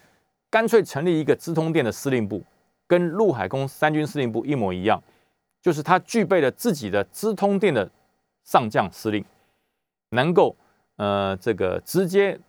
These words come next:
啊，跟陆海空三军平起平坐，因为他要支援所有陆海空的电子作战勤务，甚至他有本身自己的独立作战的能力。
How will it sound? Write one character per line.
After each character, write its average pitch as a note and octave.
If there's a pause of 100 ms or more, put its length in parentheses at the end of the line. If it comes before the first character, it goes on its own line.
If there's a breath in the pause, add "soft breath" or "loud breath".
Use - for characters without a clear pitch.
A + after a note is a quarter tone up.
啊， G2+ (200)
跟 C#3 (140)
陆 E3+
海 G#2+
空 B2
三 C3+
军 B2+ (200)
平 C3
起 A2
平 F2+
坐， A#2+
因 A#3
为 A#3+
他 A3
要 G3+ (520)
支 B3+
援 D#3
所 D3
有 G3
陆 F3+
海 G2+
空 B2+
的 A2+ (160)
电 D3+
子 F#2
作 A#2+
战 G#2+
勤 F#2+
务， F#2+ (360 soft breath)
甚 G#3+
至 F3+
他 E3+
有 B2 (160)
本 G#2+
身 E3+
自 F3
己 G2+
的 F2+
独 G2+
立 B2+
作 G#2
战 G#2
的 F#2
能 F#2
力。 G#2